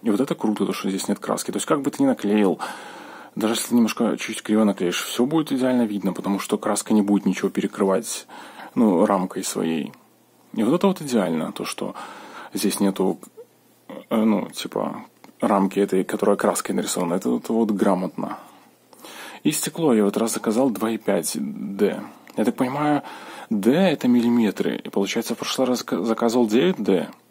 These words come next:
И это, видимо, девять миллиметров, а щас два и пять дэ. Но я не знаю,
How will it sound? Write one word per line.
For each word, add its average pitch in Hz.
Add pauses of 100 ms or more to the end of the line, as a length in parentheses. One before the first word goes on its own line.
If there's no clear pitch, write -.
(720)
И 101 (520)
это, 113
видимо, 107
девять 107
миллиметров, 101
а 101
щас 120
два 120
и -
пять 92
дэ. 78
Но 110
я 117
не 120
знаю, 104